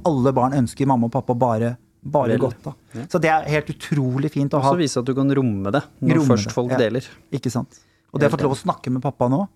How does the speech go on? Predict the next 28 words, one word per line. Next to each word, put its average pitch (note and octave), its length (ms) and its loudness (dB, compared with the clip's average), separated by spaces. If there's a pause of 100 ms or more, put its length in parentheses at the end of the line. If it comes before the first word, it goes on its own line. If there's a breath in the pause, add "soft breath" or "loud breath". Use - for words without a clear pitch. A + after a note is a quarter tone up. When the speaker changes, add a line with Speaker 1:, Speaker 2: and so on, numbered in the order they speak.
(540)
Speaker 1:
Snakke - 300 -4
fra C#3 140 2
hjerte - 240 -2
til A2+ 140 -2
hjerte - 180 -6
med A#2 80 2
pappa, B2 240 0
det B2+ 80 -2
trodde C3+ 160 0
jeg - 160 -10
aldri A2 240 0
skulle B2 240 -2
gå. C3+ 140 0 (720)
Speaker 2:
Det C#3 100 2 (140)
tror B2 80 4
jeg A#2+ 80 4
det A#2+ 80 4
er - 20 2
mange A#2 220 2
som A#2 80 2
Speaker 1:
Eh, - 60 -4
Speaker 2:
tror A2+ 200 0
ikke A#2 160 -4
skulle B2 160 -4
gå C3 140 0
der C3+ 100 6
Speaker 1:
ja. C3 80 0
Speaker 2:
ute. D3+ 140 0